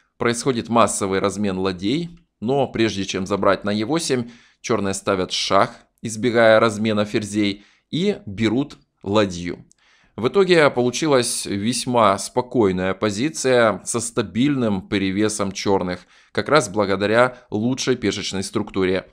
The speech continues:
Да и слон в таких ситуациях часто сильнее коня. А четыре играет Ниман. Тут черные могли отойти королем на Д семь, прикрывая поля вторжения как по вертикали С,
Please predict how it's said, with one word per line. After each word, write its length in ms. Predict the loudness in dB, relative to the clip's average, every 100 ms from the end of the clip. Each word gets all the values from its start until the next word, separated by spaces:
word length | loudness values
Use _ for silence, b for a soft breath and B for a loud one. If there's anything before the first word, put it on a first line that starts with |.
| _ -6
Да 200 | 2 4
и 120 | 4
слон 420 | 0 2 2 2
в 60 | -2
таких 280 | -4 -4 -4
ситуациях 800 | -4 0 2 2 2 2 2
часто 640 | -2 0 0 0 2 2 0
сильнее 560 | -4 -2 0 0 -2
коня. 460 | 0 -2 0 -4 -10 _ _ _ _ _
А 140 | 0 0
четыре 560 | -4 -2 0 0 -2 -4
играет 420 | 2 4 4 2
Ниман. 480 | -2 0 -4 -8 _ _ _ _ _
Тут 180 | -6 -4
черные 360 | 0 2 4 2
могли 260 | 4 4
отойти 360 | 4 4 0 0
королем 440 | 0 2 2 2
на 100 | 0
Д 260 | 0 2 2
семь, 360 | 0 -8 -12 -18 -4
прикрывая 540 | -4 -2 2 4 4
поля 260 | 2 2 2
вторжения 600 | 0 -4 -2 0 0 0
как 340 | 0 0 0
по 100 | 0
вертикали 560 | 0 -4 -4 0 0 0
С, 400 | -2 -2 -2